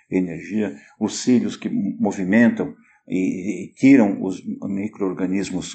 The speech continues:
que se depositam nas vias aéreas, eles removem como se fossem pequenas vassouras, batem mais devagar.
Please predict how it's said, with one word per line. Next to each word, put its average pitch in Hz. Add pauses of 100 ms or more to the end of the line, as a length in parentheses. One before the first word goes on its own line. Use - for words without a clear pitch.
que 90
se -
depositam 95
nas 92
vias 92
aéreas, 85
eles 85
removem 107
como 90
se -
fossem 92
pequenas 104
vassouras, 113 (640)
batem 110
mais 101
devagar. 92